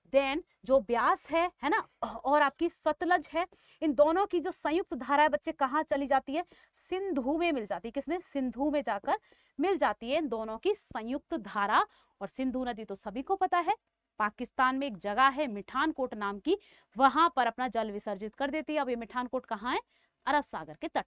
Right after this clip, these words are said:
पर, ठीक है, यानी अरब सागर में अपना जल गिरा देती है। चलिए, ओके, गुड इवनिंग हिंदुस्तानी गर्ल, very, very good evening। चलिए, सभी को गुड इवनिंग है। ओके, तो यहाँ पर मेरी पूरी क्लास कह रही है सतलज, बहुत अच्छे, very good, very good।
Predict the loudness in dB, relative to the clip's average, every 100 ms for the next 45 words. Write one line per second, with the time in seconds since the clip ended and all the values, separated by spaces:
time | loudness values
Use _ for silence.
0 | -6 -20 _ -4 0 -2 _ _ _ -6
1 | 2 4 2 0 6 6 6 4 0 -2
2 | -6 0 0 4 2 2 -4 -4 -8 -8
3 | 0 0 0 _ -20 -20 -2 8 8 8
4 | 6 6 6 6 4 4 4 4 2 4
5 | 4 4 6 6 6 6 6 4 4 0
6 | 2 2 4 4 4 4 4 4 4 4
7 | 6 4 2 -2 0 0 0 -8 _ -4
8 | 4 4 6 6 6 4 2 4 2 4
9 | 2 2 -2 -2 -4 -2 -2 2 2 2
10 | -2 -6 2 4 4 2 -2 -6 -4 2
11 | 2 2 -2 -4 -2 -2 0 -2